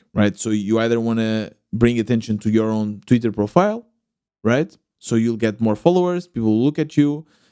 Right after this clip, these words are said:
And I, it's funny because it really works. You know, for instance, Dagobert, he is able to get so many traffic. I think ten thousand people a month are coming from his Twitter profile,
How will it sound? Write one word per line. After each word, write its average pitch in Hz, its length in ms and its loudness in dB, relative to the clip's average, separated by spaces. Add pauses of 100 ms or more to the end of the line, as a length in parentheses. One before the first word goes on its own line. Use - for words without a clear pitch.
And 120 140 4
I, 120 180 -4 (320)
it's 120 180 0
funny 147 260 2
because 104 380 -2
it 117 160 -4
really 127 220 4
works. 110 580 -4 (160)
You 110 120 0
know, 113 400 0
for 117 120 2
instance, 113 260 0
Dagobert, 110 480 0
he 110 180 0
is 110 120 -2
able 107 220 0
to - 100 -14
get 101 220 0
so - 320 -2
many 120 460 -2 (360)
traffic. 147 480 -2
I 156 60 -4
think - 260 -2
ten 131 220 2
thousand 123 360 -2
people 113 260 0
a 110 40 0
month 110 440 -4 (420)
are 120 100 4
coming 123 320 -2
from 113 320 0
his 110 220 -4
Twitter 104 300 0
profile, - 520 -4